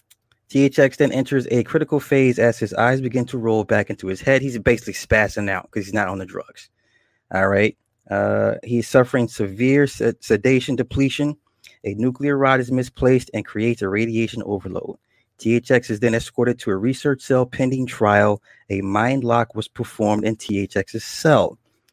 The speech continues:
T H X then is convicted of drug evasion, sexual perversion,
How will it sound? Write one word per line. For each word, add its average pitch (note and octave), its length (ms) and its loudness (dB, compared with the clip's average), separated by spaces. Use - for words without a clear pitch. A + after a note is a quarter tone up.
T G#2 220 -4
H G#2+ 160 -6
X A#2+ 240 4
then C#3+ 280 2
is A#2 140 -8
convicted B2 560 -2
of G#2+ 140 0
drug B2+ 280 0
evasion, F3 560 2
sexual A2 500 0
perversion, D3 640 4